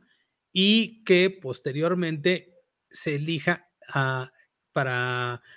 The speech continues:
el dos mil veinticuatro, ya haya posibilidades de que se elijan los cargos a, a elección popular por elecciones abiertas. Es un asunto de romper paradigmas con los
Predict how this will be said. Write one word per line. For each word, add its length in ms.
el 180
dos 160
mil 180
veinticuatro, 760
ya 320
haya 420
posibilidades 800
de 320
que 320
se 160
elijan 300
los 120
cargos 440
a, 60
a 220
elección 360
popular 320
por 120
elecciones 360
abiertas. 500
Es 480
un 220
asunto 500
de 100
romper 420
paradigmas 680
con 240
los 380